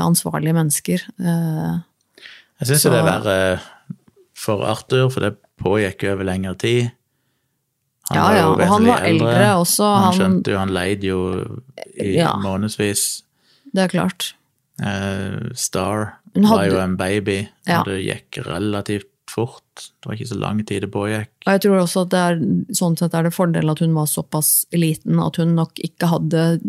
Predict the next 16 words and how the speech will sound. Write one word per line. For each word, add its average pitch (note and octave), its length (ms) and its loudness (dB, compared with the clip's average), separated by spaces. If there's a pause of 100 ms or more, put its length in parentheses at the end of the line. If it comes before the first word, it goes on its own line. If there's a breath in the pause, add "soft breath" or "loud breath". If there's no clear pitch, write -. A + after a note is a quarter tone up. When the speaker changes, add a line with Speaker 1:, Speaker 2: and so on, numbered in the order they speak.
(180)
Speaker 1:
utviklet - 720 -4
hjerne D3+ 400 0
såpass D#3 500 -4
mye D#3+ 220 2
at D#3+ 240 -2
hun D#3 280 0
kunne D#3 260 0
skjønne - 520 -4
på - 60 -2
en D#3 80 0
måte B2+ 240 -2
å D3+ 240 0
være D#3 240 0
redd D#3 320 -4
og E3 100 -2
sånn. E3+ 200 4